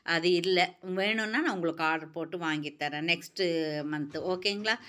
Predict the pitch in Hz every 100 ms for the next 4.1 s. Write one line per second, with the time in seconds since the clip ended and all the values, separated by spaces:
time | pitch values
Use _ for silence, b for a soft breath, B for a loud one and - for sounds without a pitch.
0 | B B 165 156 151 165 156 185 190 220
1 | 196 196 214 208 208 277 185 180 180 175
2 | 143 131 - - 180 180 175 180 226 175
3 | 175 208 247 254 160 165 170 160 165 156
4 | 151